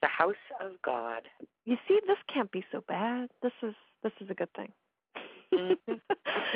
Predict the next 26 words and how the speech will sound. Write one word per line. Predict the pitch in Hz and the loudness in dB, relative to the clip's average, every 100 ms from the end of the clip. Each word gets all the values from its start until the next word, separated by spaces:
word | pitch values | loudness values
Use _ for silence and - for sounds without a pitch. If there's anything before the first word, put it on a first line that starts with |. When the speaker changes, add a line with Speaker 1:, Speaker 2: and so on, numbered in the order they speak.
| - - - 220 | 0 -2 8 10
Speaker 2:
Um, | 254 240 226 - - - - - | 10 6 -2 -8 -18 -10 -10 2
so | 349 269 - 240 | 6 6 6 2
in | 285 | 4
this | 285 - _ _ - | 2 0 _ _ -8
Marseilles, | 240 285 277 - 381 359 - | 2 2 4 2 2 0 0
and, | 294 294 | 2 4
and, | - 269 | 2 2
and | - 233 | 2 2
I | 262 | 4
think | 381 269 | 2 4
there | 302 254 262 | 6 8 6
is | |
a | - 196 - | 4 0 0
crucial | - 339 349 269 220 196 196 214 _ _ _ _ _ _ _ _ | 2 6 6 6 4 4 2 -4 _ _ _ _ _ _ _ _
difference | 240 233 202 170 147 - - - | 2 4 2 2 -2 -12 -10 -4
in | 190 180 | -2 0
the, | 180 _ - | -2 _ -4
in | 196 | 0
the | 185 180 | 0 0
two | - | -2
decks | 202 190 170 - - | 2 2 2 -4 -2
here, | 190 165 165 - - - - - - - 190 | 2 2 0 -4 -18 -20 -20 -20 -20 -8 -2
um, | 190 190 180 - - _ _ _ _ - | 0 0 -4 -10 -16 _ _ _ _ -2
between | 208 - 208 185 | -2 2 2 2
the | |
Rider-Waite | 180 196 190 175 175 | 4 6 6 4 2